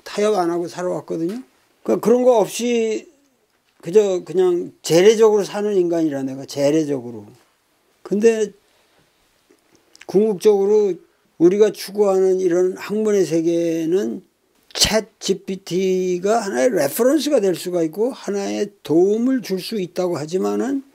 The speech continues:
도리 살고 있는 세계에 채트가 들어올 여지는 별로 없을 겁니다.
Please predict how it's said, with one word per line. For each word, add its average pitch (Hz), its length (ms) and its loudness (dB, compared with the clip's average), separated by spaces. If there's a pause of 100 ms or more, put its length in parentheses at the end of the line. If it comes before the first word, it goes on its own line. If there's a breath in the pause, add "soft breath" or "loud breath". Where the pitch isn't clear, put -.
(120)
도리 208 480 6
살고 220 400 2
있는 214 340 -2
세계에 185 2000 0 (300 soft breath)
채트가 196 1500 -2
들어올 190 680 0
여지는 175 540 -2
별로 151 640 -6 (140)
없을 147 260 -6
겁니다. 160 420 -2